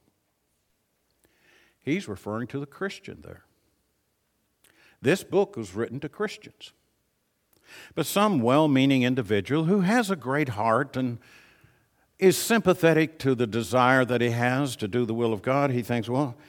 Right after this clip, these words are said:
you see there, the Bible says, 'If I'll confess, God will forgive me my sins.'" But he's not speaking to a non-Christian there. He's speaking to a Christian there.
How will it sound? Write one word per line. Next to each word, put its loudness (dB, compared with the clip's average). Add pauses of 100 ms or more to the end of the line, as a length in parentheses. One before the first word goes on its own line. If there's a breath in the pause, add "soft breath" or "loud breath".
(220 soft breath)
you -2
see 0
there, 0
the -2
Bible -2
says, 0
'If -6
I'll -4
confess, -6 (380 soft breath)
God -2
will -4
forgive -8
me -8
my -6
sins.'" -8
But -12 (1500 soft breath)
he's -8
not -4
speaking -6
to -6
a -8
non-Christian -8
there. -20 (1000 soft breath)
He's -4
speaking -2
to -4
a -8
Christian -8
there. -18